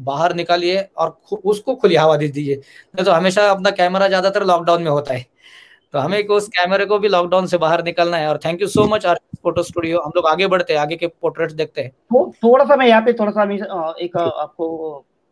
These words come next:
Speaker 2: मेरा अंदर की बात मैं बोल रहा हूँ। अ, जैसे कि अभी, अ, जो पूरी world में जो किसी के हाथ में तो वो बात हो गई, जो pandemic situation आई,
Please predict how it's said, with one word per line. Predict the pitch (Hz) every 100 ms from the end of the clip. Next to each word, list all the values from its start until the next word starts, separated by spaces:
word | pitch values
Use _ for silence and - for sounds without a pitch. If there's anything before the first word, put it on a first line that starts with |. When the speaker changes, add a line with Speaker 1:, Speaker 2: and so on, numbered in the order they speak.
| _ _ _ -
Speaker 2:
मेरा | 180
अंदर | 180 175
की | 180
बात | 156 151 156
मैं | 175
बोल | 139 131 139
रहा |
हूँ। | 175 - _ _ - -
अ, | 175 180 185 185
जैसे | 190 254
कि | 254
अभी, | 254 254 262
अ, | 370 - 190 - _ _ _ -
जो | 185 196 240 247 240 - -
पूरी | 196 226
world | 180 185 190
में | 190
जो | 180 180 196 - _ - _ _
किसी | 180 170
के | 214
हाथ | 170 160
में | 185 175
तो | 185
वो | 180
बात | 185 180
हो | 165
गई, | 151 127 - _ _ - 147
जो | 160 160 170 -
pandemic | 151 151 185 180
situation | 170 170 156 143
आई, | 127